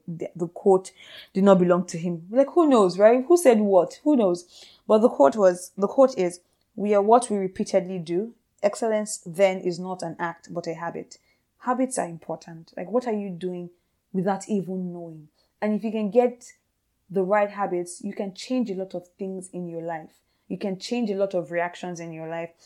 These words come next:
And I'll just give, like, a quick summary or recap of the framework of a habit. So it's, um, cue, routine, reward. So it's when I see a cue, I will do a routine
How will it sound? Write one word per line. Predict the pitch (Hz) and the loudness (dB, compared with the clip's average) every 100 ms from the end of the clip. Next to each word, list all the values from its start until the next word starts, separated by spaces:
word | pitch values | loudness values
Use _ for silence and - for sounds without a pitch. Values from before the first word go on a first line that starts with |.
| - _ _ | -20 _ _
And | 214 | 0
I'll | 214 | 2
just | 220 220 | 2 0
give, | 214 196 | -2 -2
like, | 175 - | -4 -6
a | |
quick | - 220 233 | -4 -2 -2
summary | - 202 185 180 | -2 0 0 0
or | 170 165 | -2 -2
recap | 180 - 190 175 | -8 -4 -2 -2
of | - 175 160 160 _ - | -2 -2 -2 -8 _ -6
the | 180 | -6
framework | - - 220 208 185 | -2 4 4 4 0
of | 165 | 0
a | 180 | -2
habit. | 180 180 175 170 - - _ | 0 -2 -2 -8 -14 -18 _
So | - - 208 | -10 0 2
it's, | 202 202 - - - | 2 0 -4 -10 -6
um, | 185 185 185 180 175 _ | -6 -6 -10 -14 -16 _
cue, | - 240 220 240 277 _ _ - | -8 -4 -2 -2 -6 _ _ -10
routine, | 180 196 - 214 202 196 _ _ | -8 -4 -4 -4 -4 -8 _ _
reward. | 180 180 175 170 160 - _ | -10 -4 2 2 2 -8 _
So | - 180 | -4 0
it's | 175 175 - _ | 0 -4 -20 _
when | - 202 214 | -2 0 0
I | |
see | 190 - 185 | 0 0 0
a | |
cue, | 175 - 180 180 208 _ _ - | 0 -10 -8 -8 -10 _ _ -4
I | 180 | -2
will | 175 180 | 0 -2
do | 165 190 | -2 -2
a | 180 | -2
routine | 165 170 - 180 185 | -4 -10 -8 -6 -6